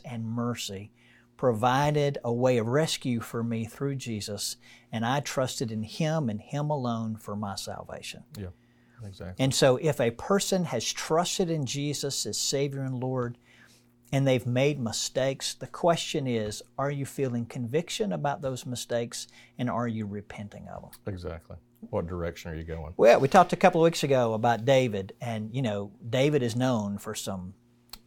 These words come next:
Speaker 1: high-level sins.
Speaker 2: <laughs> Exactly.
Speaker 1: Right?
Speaker 2: Exactly.
Speaker 1: But he's also known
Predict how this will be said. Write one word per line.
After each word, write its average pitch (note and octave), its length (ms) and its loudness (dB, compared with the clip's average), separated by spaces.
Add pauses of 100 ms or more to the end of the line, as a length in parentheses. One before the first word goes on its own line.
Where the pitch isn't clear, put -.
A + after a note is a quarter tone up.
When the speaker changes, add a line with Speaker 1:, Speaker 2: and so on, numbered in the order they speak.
Speaker 1:
high-level C#3+ 640 4
sins. A#2 580 0
Speaker 2:
<laughs> - 60 -8
Exactly. - 580 0
Speaker 1:
Right? D#3+ 380 10
Speaker 2:
Exactly. - 640 -4 (160)
Speaker 1:
But D3+ 180 10
he's D3+ 140 8
also D#3+ 360 8
known B2+ 640 4